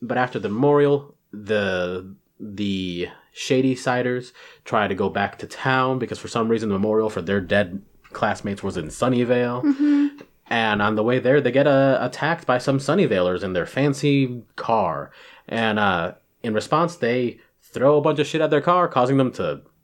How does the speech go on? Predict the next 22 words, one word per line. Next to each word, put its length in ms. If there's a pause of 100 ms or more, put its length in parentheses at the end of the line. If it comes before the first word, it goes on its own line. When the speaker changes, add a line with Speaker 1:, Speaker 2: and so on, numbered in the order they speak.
(140)
Speaker 1:
veer 520
off 200
the 100
road 320
and 120
cause 240
a 40
horrible 440
accident 640
Speaker 2:
Yes. 260 (320)
Speaker 1:
that 320 (480)
inevitably 800
somehow 840
leads 320
to 120
Sam 640 (160)
becoming 460
cursed 460
by 180
a 80
local 400
witch. 500